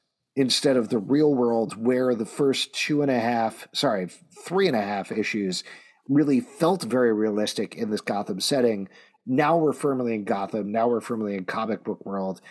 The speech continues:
And even though I, I love Stefano Raffaele's art, and I think there's some really interesting characterization here,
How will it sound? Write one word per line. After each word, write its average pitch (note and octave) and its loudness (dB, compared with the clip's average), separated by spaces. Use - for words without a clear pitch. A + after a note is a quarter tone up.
And B2+ 0
even D3+ 2
though C#3 2
I, B2 0
I B2 0
love C3 4
Stefano A#2 0
Raffaele's G2+ -2
art, C3+ 2
and B2 0
I A#2 2
think - -2
there's B2+ -4
some G#2+ -4
really A2 0
interesting F#2+ -6
characterization G#2 -6
here, G#2+ -2